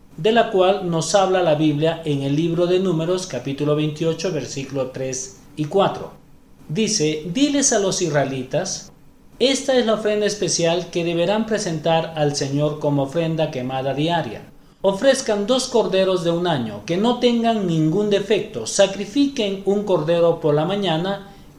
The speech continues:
y otro al atardecer". Jesús fue crucificado en la mañana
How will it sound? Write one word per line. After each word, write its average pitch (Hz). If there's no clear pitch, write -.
y 170
otro 165
al 143
atardecer". 156
Jesús 285
fue 233
crucificado 165
en 165
la 156
mañana 160